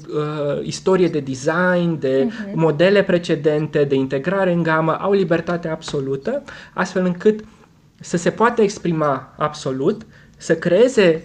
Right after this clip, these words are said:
Speaker 1: direcții și tehnologii noi, care ulterior, pas cu pas, sunt asimilate de întreaga gamă.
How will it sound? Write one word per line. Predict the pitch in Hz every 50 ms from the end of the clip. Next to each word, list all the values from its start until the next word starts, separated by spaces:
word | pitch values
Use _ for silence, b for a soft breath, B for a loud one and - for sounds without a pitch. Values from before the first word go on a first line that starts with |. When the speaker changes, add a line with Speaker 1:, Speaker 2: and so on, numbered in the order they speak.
| - -
Speaker 1:
direcții | 131 156 160 165 175 185 190 - - 170
și | - - 147
tehnologii | - 156 147 - 160 147 139 135 131 127 - 165 151 139
noi, | 123 120 131 160 220 240 220
care | - 220 226 220
ulterior, | 208 196 185 180 - 165 156 165 190 208 208
pas | 208 - 190 190 185
cu | - - 175
pas, | 165 - 170 180 175
sunt | 180 175 170
asimilate | 160 160 - - 160 151 147 156 165 - 165
de | 143 156
întreaga | 139 143 135 143 151 147 139 135 131
gamă. | 127 131 120 113 113 -